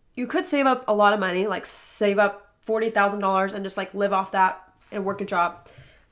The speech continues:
You could do that, right? And you can move out of your parents' house. But for me, um,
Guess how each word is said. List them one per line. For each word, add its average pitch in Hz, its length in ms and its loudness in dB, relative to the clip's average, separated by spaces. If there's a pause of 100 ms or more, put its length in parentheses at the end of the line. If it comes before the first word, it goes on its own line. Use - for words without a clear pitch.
(400)
You 247 120 -8
could 302 200 0
do 277 120 0
that, - 320 -2 (240)
right? 214 240 2
And 214 100 0
you 240 60 0
can 254 120 0
move 240 120 -2
out 226 100 4
of 220 40 2
your 202 100 0
parents' 185 340 -4
house. - 260 -4
But - 480 4
for 294 120 -2
me, 294 380 -2 (360)
um, 214 520 4